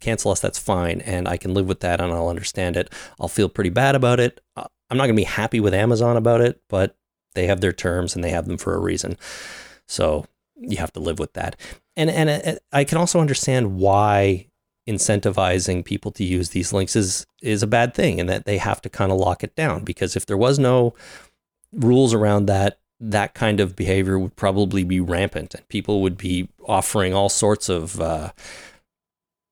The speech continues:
reasons or incentives for people to use their links. But, you know, a charity drive, um, does seem like the kind of thing that w-, isn't really,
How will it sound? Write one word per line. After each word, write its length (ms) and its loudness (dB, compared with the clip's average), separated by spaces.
reasons 800 0
or 180 2
incentives 600 -2
for 140 -2
people 340 -8
to 140 -10
use 340 -2
their 220 -4
links. 460 -6
But, 300 -6
you 100 -8
know, 240 -6
a 40 -16
charity 360 2
drive, 680 2
um, 640 -2
does 260 0
seem 440 -2
like 280 -4
the 160 -20
kind 300 -4
of 80 -6
thing 360 -2
that 160 -2
w-, 180 -6
isn't 300 2
really, 640 0